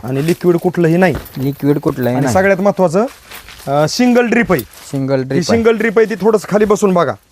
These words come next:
Speaker 2: हा.
Speaker 1: व्यवस्थित दावा येतोय का बघा. ही सिंगल ड्रिप आहे, डबल ड्रिप असते तर आणखी फरक पडला असता बरं का सर. <coughs> डबल ड्रिप जर असती ना,
Speaker 2: हम्म.
Speaker 1: तर फरक आणखी पडला असता. आता ड्रिप आपली सिंगल आहे.
Speaker 2: सिंगल आहे.
Speaker 1: आणि सगळ्यात महत्त्वाचा काय विषय,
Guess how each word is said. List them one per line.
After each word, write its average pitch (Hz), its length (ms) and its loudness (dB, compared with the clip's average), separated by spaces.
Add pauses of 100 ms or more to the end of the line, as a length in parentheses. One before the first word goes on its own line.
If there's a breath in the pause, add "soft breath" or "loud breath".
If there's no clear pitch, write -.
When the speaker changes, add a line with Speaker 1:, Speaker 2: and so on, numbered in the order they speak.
(100)
Speaker 2:
हा. 123 60 -4
Speaker 1:
व्यवस्थित 175 320 0
दावा 175 280 4
येतोय 151 200 2
का 127 60 -4
बघा. 117 180 -4 (560 soft breath)
ही 175 60 -6
सिंगल 208 380 0
ड्रिप 196 220 0
आहे, 202 100 4
डबल 208 300 2
ड्रिप 202 220 -2
असते 190 200 -4
तर 190 60 0
आणखी 190 280 -2
फरक 190 340 -2
पडला 190 260 4
असता 180 180 -2
बरं 214 120 2
का 233 80 2
सर. 160 180 0 (600 loud breath)
<coughs> - 760 -2
डबल 180 340 -2
ड्रिप 185 180 -2
जर 185 140 2
असती 185 260 0
ना, 170 80 4
Speaker 2:
हम्म. 170 480 -4 (140)
Speaker 1:
तर 160 40 0
फरक 175 300 0
आणखी 185 280 0
पडला 160 240 2
असता. 139 220 -4
आता 156 500 -4
ड्रिप 160 320 -2
आपली 170 360 0
सिंगल 185 300 2
आहे. 120 100 0
Speaker 2:
सिंगल 113 280 -6
आहे. 101 100 -4
Speaker 1:
आणि 139 120 -2
सगळ्यात 190 280 2
महत्त्वाचा 185 340 0
काय 185 160 4
विषय, 170 260 -2